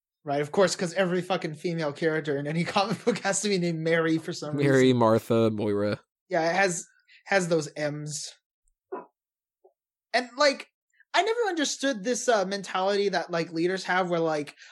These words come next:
Speaker 1: "Oh, jump up the, uh, um, workforce of, like, sixty percent." Like, I understand that he says they have more soldiers and stuff, but it's like,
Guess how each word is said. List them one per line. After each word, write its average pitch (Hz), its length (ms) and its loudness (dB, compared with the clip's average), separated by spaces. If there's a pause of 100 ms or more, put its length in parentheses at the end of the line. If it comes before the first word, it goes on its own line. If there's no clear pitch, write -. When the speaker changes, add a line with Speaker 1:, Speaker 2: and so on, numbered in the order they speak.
(140)
Speaker 1:
"Oh, 208 180 6
jump 208 300 0
up 226 180 2
the, 196 260 0
uh, 156 360 2
um, 151 460 -4 (240)
workforce 185 580 -2
of, 170 60 -6
like, 156 160 -4
sixty 208 380 -4
percent." 160 500 -2
Like, 165 280 0 (300)
I 226 120 2
understand 226 580 2
that 190 160 2
he 185 180 -8
says 185 260 -6
they 180 120 -2
have 175 180 -4
more 180 140 0
soldiers 175 520 -4
and 214 120 -8
stuff, 233 440 -2 (360)
but 214 120 0
it's - 200 0
like, 202 400 0